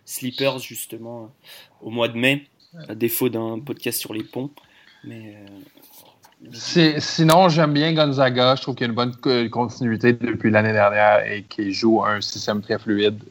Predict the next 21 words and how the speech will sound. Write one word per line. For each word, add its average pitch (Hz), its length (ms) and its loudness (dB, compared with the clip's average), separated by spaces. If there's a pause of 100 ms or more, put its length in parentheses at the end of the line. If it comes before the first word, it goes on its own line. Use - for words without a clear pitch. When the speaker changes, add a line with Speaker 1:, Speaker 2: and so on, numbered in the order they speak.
Speaker 2:
Euh, 101 280 0
c'est 113 220 2
du 107 120 -4
genre, 131 380 4 (220)
c'est - 120 0
le 120 40 2
genre 156 200 6
de 160 100 0
basket 143 420 0 (240)
qu'on 123 180 -8
jou-, 117 220 -8
qu'on 123 160 -4
peut 139 300 4
jouer 135 520 2
de 120 100 -2
manière, 113 720 0 (100)
euh, 107 340 -2 (680)
de 117 60 0
manière 110 520 2
très, 113 440 0
euh, 104 200 2